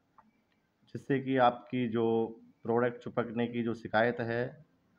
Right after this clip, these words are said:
तो उसको क्लीन कर देगा साथ के साथ, और जो आपका वेट वेरिएशन है वो आपका बिल्कुल ख़त्म हो जाएगा, जिससे कि आपका वज़न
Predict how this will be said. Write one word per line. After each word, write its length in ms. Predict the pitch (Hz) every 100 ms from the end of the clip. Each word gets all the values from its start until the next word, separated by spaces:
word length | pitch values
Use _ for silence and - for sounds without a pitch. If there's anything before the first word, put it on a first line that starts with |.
| _ _ _
तो 80 | 120
उसको 220 | 113 - 139
क्लीन 260 | 135 135
कर 140 | 127 110
देगा 200 | 113 117
साथ 180 | 110 107
के 160 | - 113
साथ, 220 | 117 120
और 240 | 127 120
जो 80 | 113
आपका 240 | 110 104 113
वेट 280 | 104 120 123
वेरिएशन 420 | 117 110 - 110
है 140 | 117 131
वो 200 | 113 110
आपका 280 | 104 - 120
बिल्कुल 420 | 110 107 143 180 -
ख़त्म 240 | 127 143
हो 120 | 120 98
जाएगा, 340 | 95 92 92
जिससे 420 | 95 107 - 131
कि 160 | 113 127
आपका 280 | 120 117 117
वज़न 300 | 113 120 117